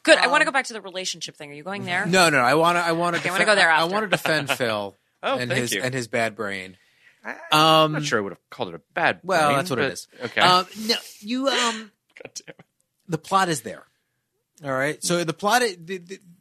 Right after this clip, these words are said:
Speaker 2: and I don't, I don't think the, the point we're making is that it doesn't matter, but I think that's where we're heading a little bit. And if it's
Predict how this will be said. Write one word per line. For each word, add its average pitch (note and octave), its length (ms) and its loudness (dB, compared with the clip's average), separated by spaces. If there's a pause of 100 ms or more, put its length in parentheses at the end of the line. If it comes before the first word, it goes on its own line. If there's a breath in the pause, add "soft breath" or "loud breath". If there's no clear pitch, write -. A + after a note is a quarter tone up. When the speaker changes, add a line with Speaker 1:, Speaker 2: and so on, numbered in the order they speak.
(280)
Speaker 2:
and F3 140 -4
I F#3 120 0
don't, G#3 120 -2
I G3+ 60 0
don't A3+ 160 -2
think G3+ 180 -14
the, E3+ 220 -4
the C#3+ 160 -10
point F3 320 -10
we're D3 100 -8
making C3 440 -12
is A2+ 160 -12
that A2 120 -10
it G#2 140 -18
doesn't A2 280 -14
matter, A#2 500 -10 (1400 soft breath)
but D3+ 180 2
I C#3+ 100 -6
think G3+ 220 -12
that's G3 220 -8
where D#3 140 -4
we're B2+ 240 -6 (760)
heading C#3+ 440 -8
a G#2 40 -12
little F2 200 -16
bit. - 120 -20 (1160)
And C#3+ 420 -4
if D3+ 140 -8
it's - 160 -14